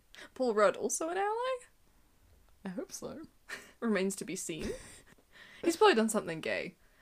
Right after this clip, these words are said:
Speaker 1: I feel like a lot of actors like that have something in their filmography where you're like, "Oh my god, you got gay?"
Speaker 2: Yeah, probably, yeah.
Speaker 1: We done? <laughs>
Speaker 2: I think we're done.
Speaker 1: Okay.
Speaker 2: I think we're just gonna keep talking shit otherwise.
Speaker 1: Yeah, we need to stop, but we'll talk
Speaker 2: Mm-hmm.
Speaker 1: shit off mic.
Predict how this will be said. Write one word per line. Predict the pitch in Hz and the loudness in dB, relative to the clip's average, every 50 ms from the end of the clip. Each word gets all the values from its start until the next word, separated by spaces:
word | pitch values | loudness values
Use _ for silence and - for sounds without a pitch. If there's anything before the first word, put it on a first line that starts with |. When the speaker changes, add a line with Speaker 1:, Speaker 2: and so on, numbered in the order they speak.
| - - | -20 -10
Speaker 1:
I | - | -2
feel | - 466 440 | 4 6 6
like | 415 381 - | 6 6 6
a | 262 | 6
lot | 202 185 180 175 | 6 8 8 8
of | 175 156 | 6 6
actors | 170 160 185 - 196 170 - | 6 2 2 0 -4 -4 -4
like | 151 - - | -4 -4 -4
that | - 170 | -6 -4
have | 190 185 | -4 -2
something | - - 190 - 175 185 | 0 0 0 0 -2 -4
in | 175 165 | -4 -4
their | - 180 | -4 -4
filmography | - 190 185 170 170 180 185 190 170 | -2 -2 0 0 -2 -2 -2 -2 -2
where | 165 175 165 | 0 0 0
you're | 156 | 2
like, | 165 160 - | 0 0 0
"Oh | - 220 349 622 640 | -2 0 4 6 6
my | 370 | 6
god, | 233 180 202 269 240 208 - | 6 4 2 2 2 0 -2
you | 302 | -2
got | - 440 320 - | -2 -2 -2 -2
gay?" | - - - - 240 381 539 - _ _ _ _ _ - - _ _ _ - | -6 -10 -8 -8 -8 -8 -8 -10 _ _ _ _ _ -20 -20 _ _ _ -2
Speaker 2:
Yeah, | 240 247 233 214 208 | 0 0 0 0 0
probably, | 214 311 320 285 214 175 - 143 139 147 160 | -2 -4 -4 -4 -4 -6 -6 -8 -8 -8 -6
yeah. | 175 180 170 160 160 160 185 - _ _ _ _ _ _ _ _ _ _ _ _ _ _ _ _ _ _ _ _ _ - | -6 -6 -6 -8 -10 -10 -12 -14 _ _ _ _ _ _ _ _ _ _ _ _ _ _ _ _ _ _ _ _ _ -2
Speaker 1:
We | 226 202 | 0 2
done? | 190 185 359 415 - | 2 2 0 -2 -4
<laughs> | _ - 523 523 - - - - - | _ 6 6 6 6 4 -4 -4 -2
Speaker 2:
I | 254 269 | -2 -2
think | - - 539 571 - | 0 0 -2 0 2
we're | 269 214 | 2 2
done. | 175 - 160 151 156 185 | 2 2 -2 -2 -2 -2
Speaker 1:
Okay. | 226 - - - - - | -4 -4 -6 -8 2 6
Speaker 2:
I | - 494 587 494 480 554 587 | 8 10 10 10 10 10 8
think | 277 339 | 6 4
we're | 294 233 | 2 0
just | 214 208 | -2 -2
gonna | - 185 180 | -2 -4 -4
keep | - 208 - | -4 -6 -2
talking | - 196 175 170 160 156 | 0 0 0 -2 -4 -8
shit | - - 196 185 - | -6 -4 -2 -2 -2
otherwise. | 147 170 170 165 160 160 - 220 214 | -2 -2 -2 -2 -2 0 4 6 8
Speaker 1:
Yeah, | 208 196 190 170 143 | 8 10 10 8 6
we | 185 190 196 233 | 4 2 2 2
need | 233 196 | 0 0
to | - | -2
stop, | - - 175 147 151 - | -2 0 2 2 0 0
but | 233 - - | -4 -4 -2
we'll | 220 294 - 170 | 0 0 0 2
talk | 160 302 226 147 | 2 2 2 2
Speaker 2:
Mm-hmm. | 156 | 2
Speaker 1:
shit | - - 214 180 - - _ _ - - | 0 2 2 2 0 -2 _ _ -6 -4
off | 175 185 - | -4 -4 -4
mic. | - - - - - - - | -6 -8 -8 -8 -8 -12 -16